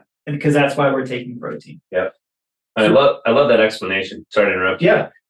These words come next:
Speaker 2: Because, um, I'm forgetting off the top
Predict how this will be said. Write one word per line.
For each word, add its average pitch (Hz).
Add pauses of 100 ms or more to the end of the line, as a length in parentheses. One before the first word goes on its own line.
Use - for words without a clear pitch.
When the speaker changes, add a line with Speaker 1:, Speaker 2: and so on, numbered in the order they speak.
Speaker 2:
Because, 113
um, 98 (320)
I'm 104
forgetting 120
off 110
the 98
top 113